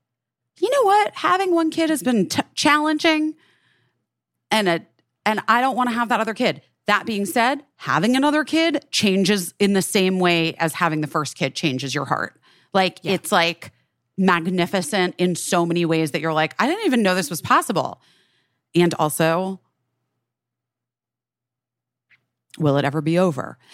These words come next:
Speaker 1: You know what I mean? Like, it's like,
Speaker 2: <laughs>
Speaker 1: it's
Speaker 2: Yeah.
Speaker 1: all I'm sa-, I'm just saying,
Speaker 2: Yeah.
Speaker 1: there's no easy answer. Only you can answer it.
Speaker 2: Right. I will say, like, from my own experience, one thing great about a second kid is that we were so much more relaxed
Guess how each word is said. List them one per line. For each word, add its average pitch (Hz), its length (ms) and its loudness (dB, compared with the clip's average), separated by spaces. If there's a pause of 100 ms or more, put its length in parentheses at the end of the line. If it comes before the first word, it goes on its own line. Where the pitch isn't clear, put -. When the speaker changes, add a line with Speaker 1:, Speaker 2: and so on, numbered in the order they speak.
(120)
Speaker 1:
You 269 120 2
know 311 60 6
what 320 80 2
I 294 40 -4
mean? 285 180 0
Like, 262 240 -2
it's 277 160 -4
like, 285 180 2
Speaker 2:
<laughs> 294 220 -10
Speaker 1:
it's 247 240 -4
Speaker 2:
Yeah. 170 280 0 (440)
Speaker 1:
all 359 200 4
I'm 381 120 0
sa-, - 180 -2
I'm 269 180 2
just 320 200 -8
saying, 247 640 -4
Speaker 2:
Yeah. 320 280 0 (100)
Speaker 1:
there's 285 220 -2
no 339 280 2
easy 294 480 -4
answer. 233 420 -2
Only 285 300 0
you 240 280 0
can 247 340 -2
answer 220 340 0
it. - 100 -10 (200)
Speaker 2:
Right. 147 360 -2 (380)
I 269 220 2
will 269 300 -2
say, 285 280 -2
like, 269 200 -2
from 254 200 0
my 247 160 0
own 214 180 0
experience, 226 800 -2
one 202 300 2
thing 220 180 -2
great 180 320 0
about 220 180 0
a 240 40 -8
second 233 340 -4
kid 240 180 -2
is 226 120 -4
that 196 140 0
we 180 120 0
were 180 100 0
so 170 300 0
much 175 240 -2
more 170 200 2
relaxed 147 640 0